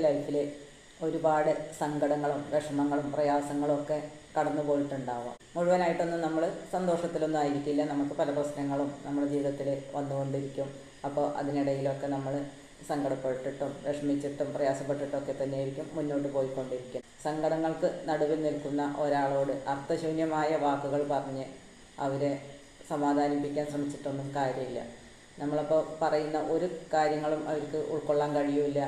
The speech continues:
അവരത് ചെവി കൊടു-, അത് കേൾക്കാൻ വേണ്ടിയിട്ട് ചെവി തരൂല്ല. കാരണം അവരുടെ മനസ്സ് കലുഷിതമായിരിക്കും. അവർക്ക് എന്ത്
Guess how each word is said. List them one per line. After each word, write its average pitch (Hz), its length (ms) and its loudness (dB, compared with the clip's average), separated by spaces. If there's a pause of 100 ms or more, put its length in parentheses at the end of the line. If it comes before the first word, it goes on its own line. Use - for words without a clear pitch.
(140)
അവരത് 143 280 0 (320)
ചെവി 156 220 0
കൊടു-, 147 200 2 (320)
അത് 160 180 0
കേൾക്കാൻ 160 360 4
വേണ്ടിയിട്ട് 156 360 0
ചെവി 151 200 0
തരൂല്ല. 135 380 2 (100)
കാരണം 139 220 0
അവരുടെ 143 300 0
മനസ്സ് 147 300 -4 (520)
കലുഷിതമായിരിക്കും. 147 840 2
അവർക്ക് 139 240 0
എന്ത് 147 120 0